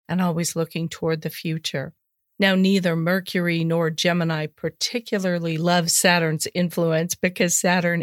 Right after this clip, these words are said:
is so stern and inflexible <laughs> and makes us sit down and focus on one thing and see it through to the end.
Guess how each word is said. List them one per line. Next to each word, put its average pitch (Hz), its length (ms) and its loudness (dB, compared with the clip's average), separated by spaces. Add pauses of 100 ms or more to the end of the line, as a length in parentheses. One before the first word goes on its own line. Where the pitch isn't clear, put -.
is 170 240 0
so 165 420 0 (520)
stern 214 520 4
and 208 200 2
inflexible 190 800 -2 (480)
<laughs> - 500 -10
and 196 100 6
makes 190 220 2
us 180 120 2
sit 185 260 -2 (120)
down 170 580 2
and 170 540 -4 (600)
focus 226 520 2
on 190 200 2
one 175 260 -2
thing 170 480 -4 (340)
and 180 460 0 (140)
see 190 320 0
it 156 160 -4
through 165 280 -4
to 170 160 -4
the 165 180 -4
end. 170 440 -4